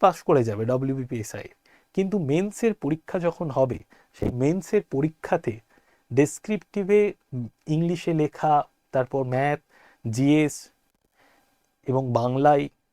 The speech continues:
তোমার লেখা তখন কিন্তু মুশকিল হবে। তার জন্য ডব্লিউবিপি এসআইতে কিন্তু ডেসক্রিপটিভের লেখাটা এখন থেকে প্র্যাকটিস করা উচিত। এবার যারা মোটামুটি অনেক দিন থেকে প্রিপারে-, প্রিপারেশন নিচ্ছ, কনস্টেবল, এসআই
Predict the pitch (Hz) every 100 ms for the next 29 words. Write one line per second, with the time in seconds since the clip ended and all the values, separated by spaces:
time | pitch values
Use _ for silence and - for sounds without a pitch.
0 | _ _ - 135 135 127 143 131 107 -
1 | - - - 175 175 151 110 - 123 -
2 | - _ _ _ _ _ _ 147 151 170
3 | 190 175 127 139 156 156 - - - -
4 | 143 143 139 135 139 220 294 _ _ _
5 | - 123 143 - 196 - 196 202 151 123
6 | 151 214 220 - 120 - 151 - 202 -
7 | 123 - 123 - 139 117 - _ _ _
8 | _ - - 185 226 160 147 165 208 -
9 | _ - _ 170 175 202 202 185 151 160
10 | 165 175 165 185 160 139 - 151 - -
11 | _ _ _ _ 160 143 175 - 175 143
12 | 156 - 214 214 - _ _ _ _ _
13 | - 147 156 - 175 175 - 147 - 190